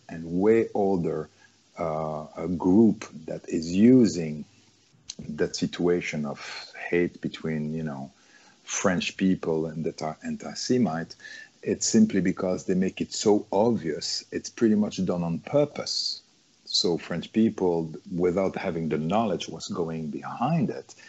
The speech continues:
will automatically c-, go to the conclusion that the Jewish people are the problem. Understand? And it's way deeper than that.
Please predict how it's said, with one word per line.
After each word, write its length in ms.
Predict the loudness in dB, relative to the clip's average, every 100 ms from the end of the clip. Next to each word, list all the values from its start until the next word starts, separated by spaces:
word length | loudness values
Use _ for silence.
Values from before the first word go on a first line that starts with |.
| -20 _
will 220 | -2 -2 -2
automatically 840 | -4 -4 -6 -4 -8 -6 -2 -2 -4 _ -20
c-, 240 | -20 -18 -18 -10 -2 2
go 200 | 2 2
to 120 | 0
the 100 | 0
conclusion 720 | 0 -2 0 2 2 0 -8
that 180 | -10 -12 -18 -18
the 100 | -12
Jewish 360 | -6 -6 -4
people 400 | -2 0 0 -4
are 140 | -6 -6
the 80 | -4
problem. 600 | 2 2 2 0 -6 -12 _ _ _ _ _ _ _ -10
Understand? 580 | -6 -6 -2 0 0 -4 -6
And 120 | -4
it's 220 | -4 -2
way 220 | 2 2 2
deeper 440 | 0 4 4 2
than 200 | -6 -8
that. 240 | -12 -16